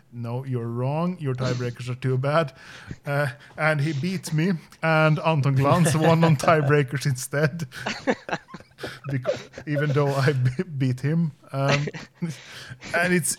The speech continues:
it, and we had, at this tournament, we had the prize. That was the first time the Shoreline Raider appeared. And the Shoreline Raider is, uh, is kinda special because there's a, a Swedish song, um,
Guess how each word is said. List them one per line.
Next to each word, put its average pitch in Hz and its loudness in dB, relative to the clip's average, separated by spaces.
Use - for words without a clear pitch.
it, - -6
and 165 -2
we 185 0
had, 175 0
at 165 -6
this 202 -4
tournament, 139 0
we 131 -2
had 123 -2
the 123 -2
prize. 127 -8
That 143 -10
was 139 -10
the 131 -12
first 151 -8
time 127 0
the 123 -4
Shoreline 123 -4
Raider 120 -4
appeared. 127 -8
And 147 0
the 151 -6
Shoreline 214 -2
Raider 147 0
is, 131 -6
uh, 131 -6
is 131 -8
kinda 147 -6
special 127 -4
because 123 -6
there's 143 -8
a, 139 -2
a 135 -8
Swedish 135 -4
song, 151 -4
um, 135 -2